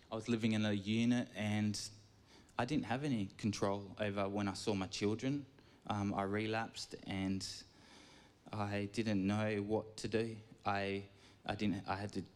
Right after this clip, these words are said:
see my children on allocated times. I had, a part of the agreement I had was, um, I had to see counselling regularly and accountability,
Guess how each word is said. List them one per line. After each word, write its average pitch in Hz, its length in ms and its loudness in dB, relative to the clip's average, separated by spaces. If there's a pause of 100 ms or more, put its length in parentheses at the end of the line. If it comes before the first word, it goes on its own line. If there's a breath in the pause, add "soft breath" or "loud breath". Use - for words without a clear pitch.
(120)
see 110 280 0
my 104 140 0
children 107 420 0
on 98 340 0
allocated 98 540 0
times. 127 680 -2 (220)
I 98 260 -2 (120)
had, 98 320 -2 (1200 loud breath)
a 113 40 -6
part 107 260 2
of 101 200 -4
the 104 180 0
agreement 104 420 0
I 98 100 0
had 101 500 -4
was, 95 640 -2 (240)
um, 98 320 -2
I - 40 -10
had 101 140 -2
to 104 140 0
see 98 360 -2
counselling 107 760 0 (140)
regularly 117 800 2
and 95 340 0
accountability, 113 960 0